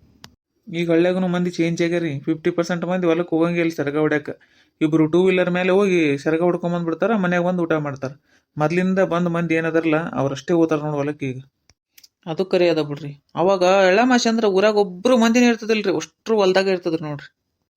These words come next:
ಇನ್ನ ಹಳ್ಳ್ಯಾಗ ಅಷ್ಟರ ಅದ್ರಿ, ಸಿಟ್ಯಾಗಂತ್ರು ಏನೂ ಗೊತ್ತಾಗಂಗಿಲ್ರಿ, ಎಳ್ಳಮಾಸಿ ಅನ್ನೋದೇ ಗೊತ್ತಾಗಂಗಿಲ್ಲ ನೋಡ್ರಿ.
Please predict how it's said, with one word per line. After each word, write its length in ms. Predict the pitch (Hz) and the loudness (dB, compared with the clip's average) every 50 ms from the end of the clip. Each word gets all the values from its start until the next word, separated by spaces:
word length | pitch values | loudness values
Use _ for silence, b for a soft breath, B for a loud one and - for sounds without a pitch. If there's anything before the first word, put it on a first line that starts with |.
| _ _ b b b b b b _ | _ _ b b b b b b _
ಇನ್ನ 100 | 202 190 208 202 | -2 0 2 4
ಹಳ್ಳ್ಯಾಗ 300 | 190 180 190 196 196 190 | 4 4 4 4 4 2
ಅಷ್ಟರ 340 | 180 185 - - 196 190 190 | 2 0 2 0 2 2 2
ಅದ್ರಿ, 380 | 196 180 165 175 202 214 208 208 | 2 4 2 0 0 0 -4 -6
ಸಿಟ್ಯಾಗಂತ್ರು 520 | - - 170 - 190 185 190 190 185 - 185 | -8 -10 -2 0 0 0 0 -2 -2 -2 0
ಏನೂ 180 | 185 190 208 | 0 0 0
ಗೊತ್ತಾಗಂಗಿಲ್ರಿ, 680 | 196 202 196 - 196 190 190 190 190 185 175 160 - - _ | 0 0 0 0 -2 -2 -2 -4 -4 -4 -6 -8 -10 -14 _
ಎಳ್ಳಮಾಸಿ 480 | - 143 151 170 190 190 190 185 - 185 | -6 -4 -2 -2 0 -2 -4 -4 -4 -4
ಅನ್ನೋದೇ 220 | 185 196 196 202 | -2 0 0 0
ಗೊತ್ತಾಗಂಗಿಲ್ಲ 500 | 190 196 185 - 170 165 165 165 151 147 | -2 -2 -4 -2 -4 -2 -2 -4 -4 -4
ನೋಡ್ರಿ. 220 | 147 139 143 - | -6 -6 -8 -14